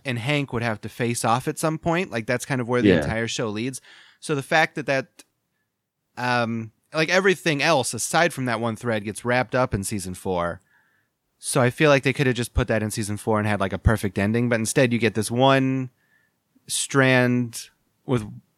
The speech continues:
Speaker 1: Hank at the end, and then, like, all this horse shit where, like, these new bad guys, like, these new neo-Nazi bad guys appear out of nowhere, and none of that resonates emotionally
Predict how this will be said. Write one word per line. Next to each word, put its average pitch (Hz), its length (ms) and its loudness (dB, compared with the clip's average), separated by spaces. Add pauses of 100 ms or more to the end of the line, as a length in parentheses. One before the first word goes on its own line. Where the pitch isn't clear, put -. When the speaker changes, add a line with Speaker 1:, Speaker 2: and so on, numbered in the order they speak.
(120)
Speaker 1:
Hank 147 560 0
at 123 120 -4
the 117 140 0
end, 107 340 0
and 123 140 0
then, 123 60 0
like, 117 120 0
all 123 180 6
this 110 160 0
horse 120 260 2
shit 139 280 4
where, 113 140 2
like, 107 220 0
these 113 240 -2
new 117 140 2
bad 110 280 2
guys, 120 260 4
like, 110 140 -2
these 110 160 0
new 127 100 4
neo-Nazi 113 680 2
bad 107 240 2
guys 123 240 4
appear 127 260 0
out 131 100 2
of 123 60 -4
nowhere, 139 480 0 (300)
and 123 100 -2
none 165 140 2
of 151 80 0
that 139 160 4
resonates 120 500 -2
emotionally 117 840 0